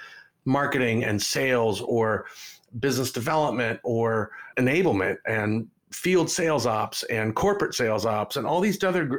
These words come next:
everybody's trying to help. Let's just pause and recognize nobody's trying to break this thing. Everybody's trying to help. But if we don't prioritize together and, and really create a unified roadmap,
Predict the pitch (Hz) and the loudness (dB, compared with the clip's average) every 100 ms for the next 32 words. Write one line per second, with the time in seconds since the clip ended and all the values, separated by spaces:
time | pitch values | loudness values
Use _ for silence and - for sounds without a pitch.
0 | - 175 185 160 151 120 107 101 92 - | 0 0 0 0 0 0 0 -2 -4 -6
1 | 104 92 78 82 - _ _ _ - 156 | -4 -2 -2 -4 -6 _ _ _ -4 -2
2 | 160 156 143 - 139 123 113 - - _ | -2 -6 -8 -6 -4 0 -2 -2 -12 _
3 | - 117 127 123 107 101 - _ _ - | -4 0 0 0 0 -2 -4 _ _ -20
4 | - - 202 208 - 139 104 76 92 127 | -20 -2 0 2 0 0 -2 0 0 0
5 | - - - 78 90 - _ 151 208 190 | -4 -8 -4 -4 -4 -8 _ -2 2 2
6 | 101 98 - 98 - 87 85 - - _ | 0 -2 -2 -4 -4 -2 -4 -6 -14 _
7 | _ - - - 135 120 160 190 185 - | _ -20 -18 -2 0 2 2 4 2 -2
8 | - _ - 143 139 151 135 147 131 120 | -10 _ -2 0 2 2 0 0 0 -2
9 | - 120 110 131 139 104 92 92 143 151 | -4 -6 0 0 2 0 0 2 0 -4
10 | - - - - - 117 117 - 113 110 | -12 -20 -20 -20 -6 -2 0 0 0 2
11 | 127 170 165 165 151 127 113 139 131 131 | 4 4 4 2 0 0 2 0 0 -2
12 | 110 101 135 123 110 101 | -2 0 0 0 -2 -2